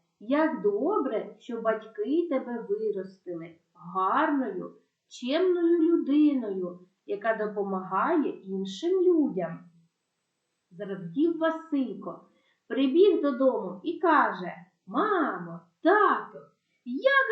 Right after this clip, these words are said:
же хороше добрі діла робити!» Йшов дідусь вулицею, він старенький, не втримався на ніжках, а я йому допоміг.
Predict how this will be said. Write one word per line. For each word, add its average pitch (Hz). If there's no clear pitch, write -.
же 466
хороше 427
добрі 370
діла 320
робити!» 196
Йшов 226
дідусь 359
вулицею, 240
він 190
старенький, 196
не 262
втримався 349
на 262
ніжках, 214
а 180
я 202
йому 240
допоміг. 302